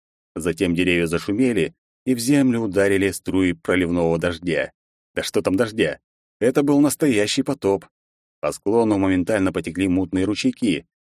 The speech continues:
несущие в своих бурлящих водах пыль, сухую хвою и листья. Дождь все усиливался, пока не превратился в настоящий водопад, а затем прекратился так же резко, как и начался.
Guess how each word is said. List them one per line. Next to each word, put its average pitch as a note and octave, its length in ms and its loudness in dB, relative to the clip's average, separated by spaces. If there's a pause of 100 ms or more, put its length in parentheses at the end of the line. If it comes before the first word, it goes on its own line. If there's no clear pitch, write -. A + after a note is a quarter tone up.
(220)
несущие C3+ 500 0
в - 40 -6
своих G2 260 0
бурлящих E2+ 520 -2
водах F#2+ 340 -2 (100)
пыль, B2+ 360 2
сухую B2 440 0
хвою A#2 520 0
и C#3 120 0
листья. G#2+ 540 -2 (540)
Дождь E2+ 340 0
все F2 180 -2
усиливался, E2+ 760 -2 (320)
пока C#3 240 0
не C#3+ 80 4
превратился A#2+ 560 0
в G2 40 -4
настоящий F2+ 500 -4
водопад, F2+ 460 -4 (500)
а D#2 120 0
затем F2 420 0
прекратился F#2 580 -4
так E2 180 0
же F2+ 100 -2
резко, G2 400 -2
как E2+ 200 -6
и F#2 40 -2
начался. F2 600 -4